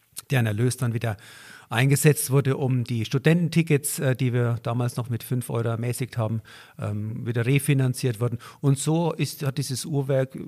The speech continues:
ist eins ins anderes gegangen und, ähm, man hat gesagt, wann geht's los? Und dann waren sie da und dann hat das auch funktioniert. Also da hat's keine langwierigen Abteilungssitzungen oder Vorstandssitzungen gebraucht.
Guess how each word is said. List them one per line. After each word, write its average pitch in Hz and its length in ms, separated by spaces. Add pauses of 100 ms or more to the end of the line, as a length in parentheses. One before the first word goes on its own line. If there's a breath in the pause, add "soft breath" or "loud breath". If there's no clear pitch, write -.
(140)
ist 135 160
eins 131 300
ins 123 100
anderes 123 320
gegangen 113 420
und, 110 300
ähm, 101 240 (1500 loud breath)
man 120 160
hat 123 140
gesagt, 160 320
wann 127 160
geht's 123 220
los? 127 320
Und 127 120
dann 127 140
waren 117 160
sie 120 100
da 104 120
und 135 240
dann 147 420 (140)
hat 139 160
das 143 100
auch 147 120
funktioniert. 135 760
Also 117 220
da 123 100 (100)
hat's 113 220
keine 117 260
langwierigen 110 580 (440 loud breath)
Abteilungssitzungen 127 1080
oder 123 280
Vorstandssitzungen 120 880
gebraucht. 110 540